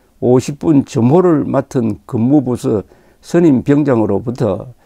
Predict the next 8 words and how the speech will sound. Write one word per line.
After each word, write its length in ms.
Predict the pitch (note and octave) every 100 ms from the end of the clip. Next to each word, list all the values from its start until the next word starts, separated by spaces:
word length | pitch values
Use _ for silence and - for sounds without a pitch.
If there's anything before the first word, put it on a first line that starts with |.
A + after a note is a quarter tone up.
| _ _ _
추 180 | - F#3
장관 640 | F3 C#3+ B2 A#2+ B2 G#2+ - -
아들이 540 | - E3+ C3+ G2 G#2 C#3+ _ _ _ -
복귀하지 560 | G3 - G#3+ F3+ D#3 -
않았다는 560 | F3 D3+ - D3 D3+
보고를 460 | A#2 G2+ A#2 B2 - - _ _ _ _ _ _
받았다는 500 | - A#2 A#2 - G#2
겁니다. 380 | G2+ G#2 G2+ B2+